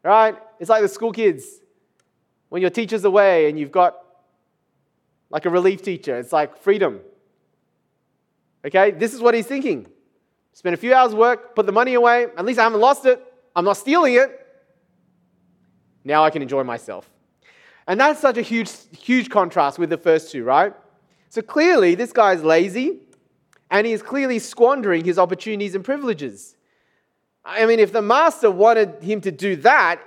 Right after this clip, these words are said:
he could have done it himself. I mean, he probably would have ordered the slaves to do it. Could have done it in the couple of hours before he left. He clearly had a number of slaves. He could have gotten four slaves together to dig a hole. Would have taken less than an hour. You like, do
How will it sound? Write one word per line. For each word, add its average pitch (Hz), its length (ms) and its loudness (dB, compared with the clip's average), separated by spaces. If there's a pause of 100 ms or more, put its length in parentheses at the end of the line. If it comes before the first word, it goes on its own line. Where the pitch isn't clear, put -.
he 220 120 -6
could 381 200 2
have 320 120 -2
done 254 160 2
it 262 100 -2
himself. 269 540 0
I 196 40 -2
mean, 190 80 -2
he 190 60 -2
probably 214 260 2
would 185 160 2
have 165 100 -4
ordered 180 320 0
the 156 80 -10
slaves 156 380 -2
to 143 60 -20
do 127 220 -4
it. 220 160 2 (720)
Could 359 140 0
have 349 100 -2
done 285 160 2
it 262 80 -6
in 262 120 2
the 254 80 0
couple 285 300 0
of 240 80 0
hours 226 280 2
before 247 460 -2
he 240 160 -4
left. 247 600 -4 (600)
He 214 100 -12
clearly 277 340 -4
had 233 140 4
a 220 60 2
number 254 340 2
of 175 80 -6
slaves. 175 400 -2
He 240 40 -14
could 262 140 -2
have 254 120 -6
gotten 240 260 0
four 269 280 2
slaves 233 340 -2
together 233 340 0
to 226 100 -12
dig 196 220 -8
a 190 80 -2
hole. 240 180 2
Would 220 140 2
have 214 80 0
taken 220 360 -2
less 262 180 -2
than 240 120 -6
an 202 100 -2
hour. 156 240 0
You 220 120 -6
like, 262 180 -2
do - 80 -20